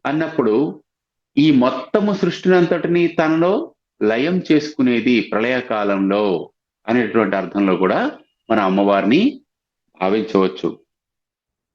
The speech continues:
అలాగే మన హృదయ అధిష్టాన దేవత, ధర్మ, ధర్మశాసనాన్ని, ధర్మాసనాన్ని అధిష్ఠించినటువంటిది,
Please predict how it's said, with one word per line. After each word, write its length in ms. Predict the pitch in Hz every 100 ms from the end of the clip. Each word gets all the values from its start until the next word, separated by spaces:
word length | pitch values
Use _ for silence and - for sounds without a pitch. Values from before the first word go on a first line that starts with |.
| _ _ -
అలాగే 400 | 98 123 123 135
మన 240 | 113 101 98
హృదయ 520 | 101 107 135 120 117 -
అధిష్టాన 520 | 90 127 - 127 120
దేవత, 540 | 117 113 113 110 117 - _ _ _ _ _ _ _ _ _ _
ధర్మ, 340 | 78 117 131 160 170 165 151 - -
ధర్మశాసనాన్ని, 1000 | 123 165 170 160 151 147 135 131 151 117
ధర్మాసనాన్ని 680 | 110 117 143 143 143 135 113
అధిష్ఠించినటువంటిది, 1120 | 92 120 - 123 135 127 131 120 120 131 -